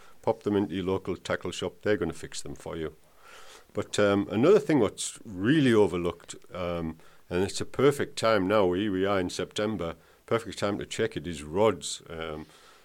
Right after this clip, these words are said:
there's thing, they're the things we just pick up when we go fishing. <laughs> We might throw a hose pipe on 'em, but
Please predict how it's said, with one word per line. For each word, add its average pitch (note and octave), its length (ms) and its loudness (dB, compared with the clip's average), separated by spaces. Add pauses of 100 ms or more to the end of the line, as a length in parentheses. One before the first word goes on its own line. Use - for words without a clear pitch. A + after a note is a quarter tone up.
(240)
there's - 320 -4
thing, B2 340 -2
they're A#2+ 180 2
the A2 60 0
things A#2 260 -2
we F#2 80 -4
just G#2 260 -8
pick - 180 -2
up A2 160 -6
when F2 100 -4
we F2 80 -2
go G2 220 0
fishing. F#2+ 460 -4
<laughs> - 20 -8
We F2+ 60 -2
might A#2 260 0
throw F#2+ 180 -4
a F#2+ 120 -2
hose A2 160 -2
pipe F2+ 300 -6
on F2+ 140 -6
'em, G#2+ 160 -10
but F2+ 160 -8